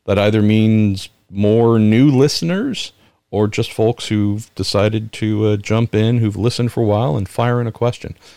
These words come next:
So let's close here. Mike indeed says, "Long time listener." Says, "If Alex Palou ends up winning the championship in twenty twenty-three,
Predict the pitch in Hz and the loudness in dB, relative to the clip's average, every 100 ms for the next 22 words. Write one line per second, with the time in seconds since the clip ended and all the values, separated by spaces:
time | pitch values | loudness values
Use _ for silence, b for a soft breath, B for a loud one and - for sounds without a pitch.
0 | b b - 170 - - 202 214 - 254 | b b -2 -2 0 0 2 2 2 2
1 | 226 - b b b - 104 135 160 151 | 0 -2 b b b -4 0 2 2 0
2 | 135 165 208 - 139 110 127 233 240 233 | 2 2 0 0 0 2 2 0 2 0
3 | 277 277 311 - 311 285 185 _ _ _ | 0 0 0 0 2 2 0 _ _ _
4 | _ _ - 127 - 120 - 143 233 - | _ _ -2 -2 0 -4 -2 0 0 -4
5 | - 196 208 - 165 175 - 101 107 160 | -6 0 0 0 0 0 -2 -2 0 2
6 | 190 175 - 139 151 123 - 131 101 - | 2 0 0 0 0 -2 -2 -2 -2 -4
7 | 117 98 - 101 87 123 123 101 | -2 -2 0 -2 -2 0 0 0